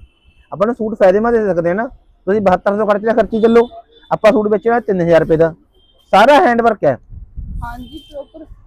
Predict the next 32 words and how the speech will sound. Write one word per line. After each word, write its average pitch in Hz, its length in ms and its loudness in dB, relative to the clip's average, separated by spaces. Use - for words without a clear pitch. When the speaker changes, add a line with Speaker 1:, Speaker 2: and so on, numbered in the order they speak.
Speaker 2:
ਕੋਈ 359 180 -16
ਮਸ਼ੀਨੀ 330 480 -14
ਕਢਾਈ 349 360 -16
ਨਹੀਂ, 370 200 -20
ਕੋਈ 370 180 -6
ਧਾਗੇ 359 260 -4
ਦੀ 277 80 -8
Speaker 1:
ਐਨ 233 200 0
Speaker 2:
ਕਢਾਈ 247 220 0
Speaker 1:
ਕੰਮ 269 80 -4
Speaker 2:
ਨਹੀਂ। 220 120 4
Speaker 1:
closely 208 280 0
ਚੈੱਕ 220 180 2
ਕਰਾਓ। 185 400 4
Speaker 2:
ਹਾਂਜੀ, 247 340 -6
Speaker 1:
ਲੋਕਾਂ 208 340 4
ਦੇ 233 60 6
Speaker 2:
ਸਿਰਫ 254 160 4
Speaker 1:
ਅੱਠ 349 160 0
ਅੱਠ 226 100 2
ਨੌ 226 160 2
ਨੌ 226 120 2
ਹਜ਼ਾਰ 220 200 4
ਰੁਪਏ 196 240 4
ਹੈ, 214 220 6
ਹੁਣ 196 80 0
ਉਹ 208 80 4
ਤੋਂ 254 160 4
ਬਾਅਦ 220 200 4
ਆ 247 80 4
ਚੈੱਕ 226 220 0
ਕਰਿਓ। 143 320 2